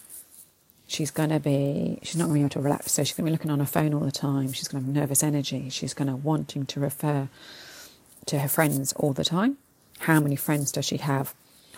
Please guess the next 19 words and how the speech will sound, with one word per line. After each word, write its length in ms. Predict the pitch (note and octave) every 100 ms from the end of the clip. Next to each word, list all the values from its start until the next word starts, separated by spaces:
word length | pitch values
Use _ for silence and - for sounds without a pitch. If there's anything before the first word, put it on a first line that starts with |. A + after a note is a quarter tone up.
| - -
on 160 | C#3
Instagram? 880 | - D#3+ D#3 - D3+ E3 - - -
How 220 | C3 C#3+
many 160 | C#3+ -
connections 600 | - - D#3+ - - C#3+
does 160 | C#3+
she 140 | C#3 -
have 240 | C#3+ C#3+
on 140 | C#3 D#3
this? 180 | D3
How 140 | - D#3
many 160 | D#3+
people 340 | D3 D3+ - D#3
are 60 |
liking 440 | D3+ D3+ D3+ - C#3
her 140 | C#3+
posts? 600 | B2+ E3 D3 C#3+ - - _ - - - - - - _ _ - _ _ _
It 200 | - -
becomes 360 | - E3+ C#3+